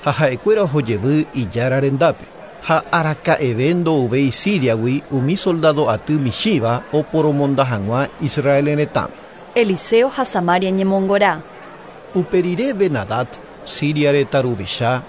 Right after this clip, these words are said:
Speaker 1: ombyatý maymái soldadokuéra ha ojupi omongóra hag̃ua Samaria.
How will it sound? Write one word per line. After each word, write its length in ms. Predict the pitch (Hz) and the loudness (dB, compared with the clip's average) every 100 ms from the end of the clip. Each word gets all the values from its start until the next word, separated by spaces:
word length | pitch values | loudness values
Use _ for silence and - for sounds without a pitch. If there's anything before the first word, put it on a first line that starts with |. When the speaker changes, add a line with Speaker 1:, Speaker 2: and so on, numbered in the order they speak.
| - | -4
Speaker 1:
ombyatý 480 | 165 160 160 - 247 | -2 0 0 0 -2
maymái 460 | 220 170 107 143 160 | 0 -2 -2 -2 -2
soldadokuéra 880 | 156 143 139 104 - 131 131 135 127 - | -2 2 0 0 -2 -2 0 -2 -4 -2
ha 60 | 156 | -2
ojupi 440 | 151 147 - 233 | 0 -2 0 -2
omongóra 500 | 240 202 196 131 143 | 0 0 0 2 2
hag̃ua 360 | 113 87 101 135 | 0 -2 -2 -2
Samaria. 560 | - 147 117 87 - | 0 0 0 -2 -8